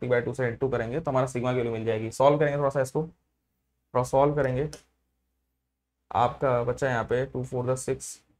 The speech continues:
टू बचा है ना, नहीं, टू फ़ोर ज़ा एट हो जाएगा, तो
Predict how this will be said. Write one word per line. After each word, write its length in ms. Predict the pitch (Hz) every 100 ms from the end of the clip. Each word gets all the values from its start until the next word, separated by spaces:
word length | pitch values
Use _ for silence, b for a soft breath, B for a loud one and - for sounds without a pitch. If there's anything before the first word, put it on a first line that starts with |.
| _
टू 80 | 180
बचा 240 | 151 123 123
है 60 |
ना, 200 | 180 98 - _ _ _ _ _ _ _ _ _ _ _ _ _ -
नहीं, 160 | 151 131
टू 160 | 143
फ़ोर 260 | 139 151 147
ज़ा 380 | 156 165 170 165
एट 180 | 127 160
हो 60 | 123
जाएगा, 260 | 110 -
तो 580 | 147 143 139 143 143 147